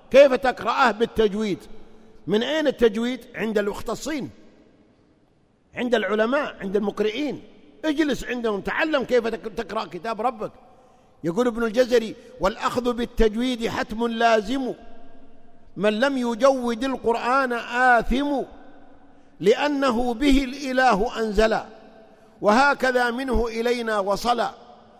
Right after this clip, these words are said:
وهو أيضًا حلية التلاوة وزينة الأداء والقراءة، وليس بينه وبين دركه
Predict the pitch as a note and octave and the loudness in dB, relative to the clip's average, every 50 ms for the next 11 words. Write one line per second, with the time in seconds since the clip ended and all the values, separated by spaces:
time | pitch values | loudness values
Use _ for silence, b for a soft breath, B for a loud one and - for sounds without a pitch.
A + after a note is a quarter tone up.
0 | _ _ _ _ - F3 G#3 A3 A#3 B3 B3+ B3 D#4 D#4+ D4 B3+ C4 B3+ A#3 - | _ _ _ _ 0 2 4 4 4 4 4 4 4 4 4 4 2 0 0 -2
1 | - C#4+ E4 D#4 C#4+ C4+ B3 - - - G#3 - - G#3 G3 G3 G3+ F#3+ F3 D#3+ | -2 0 0 0 0 0 4 6 8 6 6 6 2 2 4 4 4 4 4 2
2 | D#3 - - - - - - - - - - - - - - b b b b b | 0 -2 -6 -10 -12 -14 -16 -18 -18 -18 -20 -20 -20 -20 -20 b b b b b
3 | b b - F#3 A3 G3+ F#3+ D4 D#4 D#4 D4 C#4 B3+ - A#3 B3 A#3+ A#3 A3 A3 | b b 0 2 2 2 2 2 2 2 2 0 0 0 0 -2 -2 -2 -2 0
4 | G#3+ A#3 A#3+ A#3+ A3 G#3 G3 G3 G#3 G3 G3 G3+ - F#3+ F3+ F#3 G#3 G#3 E3+ D#3+ | 4 4 4 4 4 4 4 4 4 2 0 -2 -4 -2 0 0 0 -2 -2 -6
5 | C#3+ - B2 A2 F#2+ - - - - - - b b b b b b b D#3+ G3+ | -10 -10 -12 -16 -16 -18 -20 -20 -20 -20 -20 b b b b b b b 0 4
6 | A#3 C#4+ D#4+ D4+ A#3 - C#4+ C4+ C4+ C#4 C#4 C4+ B3+ B3+ A#3+ A3 G#3+ A3 A3+ A3 | 4 4 4 4 6 4 6 6 6 4 2 2 0 0 0 0 0 -2 -2 -2
7 | G#3+ A3 G#3+ B3+ C#4 D4 C#4 C4 B3+ A#3 A#3+ B3 A#3+ A3 - G3 G#3+ F3+ F3 C3 | -2 0 2 2 0 2 0 -2 -2 0 0 -2 -2 -2 -4 -4 -2 -2 -2 -4